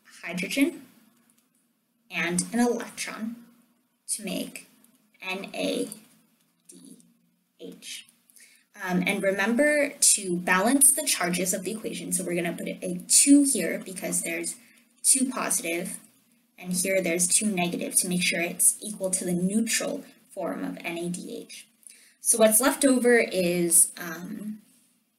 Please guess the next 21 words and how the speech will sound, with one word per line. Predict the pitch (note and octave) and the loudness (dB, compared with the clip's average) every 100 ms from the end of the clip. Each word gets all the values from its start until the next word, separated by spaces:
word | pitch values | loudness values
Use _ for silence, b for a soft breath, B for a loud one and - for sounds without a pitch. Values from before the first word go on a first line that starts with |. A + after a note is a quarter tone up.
| - - | -16 -12
the | F#3+ F#3 | -2 0
malate | F3+ F#3+ F#3+ A3 C#4 - - G3 | 2 4 4 6 6 6 2 0
and | F#3 F3+ F3 | 0 2 0
the | - F#3 F3+ F3+ F3 | -4 -4 0 2 0
oxaloacetate, | F3+ F#3 - F#3 E3+ - D#3+ - - - - - - B B B B - | -2 -2 0 0 -2 -4 -2 -2 -2 -4 -10 -12 -12 B B B B -20
um, | - - - | -20 -20 -12
as | F#3 - | -10 -8
well | - - | -8 -8
as | - - | -6 -6
the | - | -6
hydrogen. | - - - - - - b b b b - | -8 -8 -10 -12 -14 -18 b b b b -14
Um, | G#3 G3 F#3 | -10 -8 0
so | - C#4 | 2 4
the | A3+ A#3+ | 4 2
chemical | - F4 G4+ F#4+ | 2 -2 0 -2
formula | - A3+ A#3 A#3 A3 | 2 2 4 4 4
for | G#3+ | 2
malate | F#3+ F3+ F#3 F#3 F3+ | 0 2 2 2 2
is | F3+ F3 - | 4 4 4
C | - - - C#4+ E4+ | 6 6 6 6 2
four | - - C#4+ G3+ E3 - F3+ | 0 4 6 6 4 -4 -8